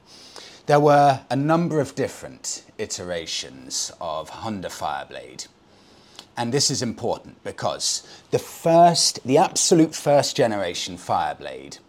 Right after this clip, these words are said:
came out in nineteen ninety-two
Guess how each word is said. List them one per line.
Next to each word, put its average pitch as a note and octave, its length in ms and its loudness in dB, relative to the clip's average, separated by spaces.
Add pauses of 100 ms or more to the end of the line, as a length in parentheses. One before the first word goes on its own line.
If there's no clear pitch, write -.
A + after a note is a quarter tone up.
(160)
came A#2+ 300 -4
out C#2+ 440 -12 (140)
in A2+ 300 0
nineteen A2+ 400 0
ninety-two C3+ 840 0